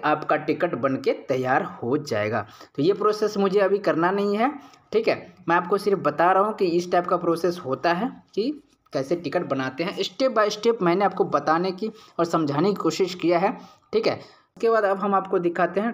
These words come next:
टिकट जो बुक हुआ है वो कहाँ पे है। तो मैं already पहले टिकट बुक कर रखा हूँ तो वो मैं आपको दिखा रहा हूँ टिकट कहाँ से देखेंगे। तो जैसे मैंने बुक कर रखा है ना टिकट,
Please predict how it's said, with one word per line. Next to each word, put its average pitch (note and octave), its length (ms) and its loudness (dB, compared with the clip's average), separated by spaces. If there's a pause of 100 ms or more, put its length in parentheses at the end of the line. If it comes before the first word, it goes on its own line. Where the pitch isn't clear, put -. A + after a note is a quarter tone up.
टिकट F3 360 -2
जो E3+ 140 0
बुक F3 300 -4
हुआ D#3 260 2
है F3 140 2 (400)
वो G#3+ 120 2
कहाँ F3+ 280 0
पे B2+ 100 -6
है। A2 160 -8 (260)
तो E3+ 60 -8
मैं F#3+ 120 0
already F#3+ 380 2
पहले F#3+ 300 2
टिकट F3+ 300 -2
बुक E3 220 -2
कर E3+ 100 2
रखा F3 220 0
हूँ G#3 80 2
तो E3+ 100 2
वो F3 120 2
मैं F3+ 140 2
आपको E3+ 220 0
दिखा D3+ 220 -2
रहा F3 120 2
हूँ F3+ 80 -6
टिकट E3 280 -2 (540)
कहाँ D3+ 220 -2
से G#3 140 0 (960)
देखेंगे। E3 380 0 (340)
तो F3 60 -2
जैसे G3 220 0
मैंने A3 200 2
बुक F3+ 320 -2
कर G#3+ 100 2
रखा F#3+ 200 0
है E3+ 60 2
ना G3 100 0
टिकट, G3+ 360 -2